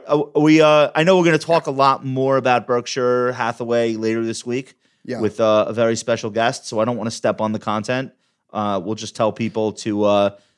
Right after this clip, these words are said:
Speaker 1: tune into the Compound and Friends on Friday, and you are in for a treat. What's next?
Speaker 2: All right, let's stick with goats. Um, we've s-,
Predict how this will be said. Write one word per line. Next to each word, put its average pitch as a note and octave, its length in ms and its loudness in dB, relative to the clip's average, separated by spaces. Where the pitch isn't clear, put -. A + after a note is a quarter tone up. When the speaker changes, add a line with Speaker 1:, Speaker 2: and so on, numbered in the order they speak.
Speaker 1:
tune A#2+ 220 -4
into A2+ 160 -4
the G#2+ 80 -6
Compound G#2+ 380 -2
and G2 120 -6
Friends G#2 240 -4
on F#2 140 -4
Friday, A2+ 560 0
and F#2+ 440 -4
you G2+ 200 -2
are G2+ 200 2
in G#2 260 -4
for G2+ 240 -4
a F#2 40 -4
treat. F#2+ 400 -6
What's A#2 260 -2
next? G2 320 -6
Speaker 2:
All D#3 140 2
right, C#3+ 100 2
let's C#3+ 140 -2
stick G#3 180 -4
with F3+ 140 -6
goats. D3 560 0
Um, D3+ 560 0
we've E3+ 300 -2
s-, - 180 -2